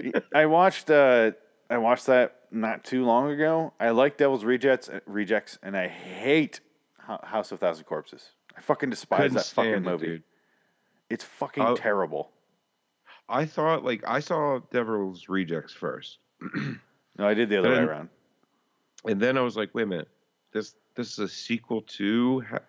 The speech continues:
Speaker 2: House of a Thousand Corpses?"
Speaker 1: Yeah.
Speaker 2: It is? And then I watched that, and I'm like, "This is nothing like that." There's, like, okay, I recognize him.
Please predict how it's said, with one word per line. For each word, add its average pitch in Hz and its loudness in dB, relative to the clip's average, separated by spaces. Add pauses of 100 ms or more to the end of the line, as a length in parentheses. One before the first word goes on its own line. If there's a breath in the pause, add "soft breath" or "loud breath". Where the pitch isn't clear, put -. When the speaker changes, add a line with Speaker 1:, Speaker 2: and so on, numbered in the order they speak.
Speaker 2:
House 120 -2
of 135 -4
a - -12
Thousand 147 -4
Corpses?" 220 -8
Speaker 1:
Yeah. - 2
Speaker 2:
It 233 4
is? 247 0 (680 loud breath)
And 139 4
then 143 4
I 127 2
watched 123 0
that, 175 0
and - -4
I'm 123 -2
like, 117 -6
"This 226 -4
is 113 -8
nothing 113 -4
like 330 -4
that." - -20 (720 soft breath)
There's, 240 0
like, 156 0 (840)
okay, 139 0
I 123 4
recognize 139 -2
him. 120 -2